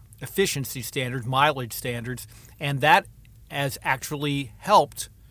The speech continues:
uh, S U V sales and truck sales, because now I drive an S U V and I get twenty-five miles to the gallon.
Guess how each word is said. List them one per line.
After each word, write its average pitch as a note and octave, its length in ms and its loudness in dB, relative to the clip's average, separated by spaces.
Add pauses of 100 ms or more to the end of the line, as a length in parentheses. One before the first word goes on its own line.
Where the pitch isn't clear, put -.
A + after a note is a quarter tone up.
(1400)
uh, D3 200 -2
S D3+ 240 -2
U D#3 80 0
V D3 220 -4
sales C#3 400 -2
and D#3+ 100 -10
truck F3 260 0
sales, B2 300 -8
because C3+ 300 -8
now F3+ 460 0 (260)
I C3+ 160 6
drive D#3 300 6
an C#3 80 0
S C#3 200 -2
U C3+ 100 -4
V C#3 200 -4
and D3+ 80 -2
I D#3+ 80 0
get F#3+ 160 -6
twenty-five D3+ 420 -4
miles D3+ 300 -4
to - 80 -10
the D#3 80 -12
gallon. D#3+ 380 -8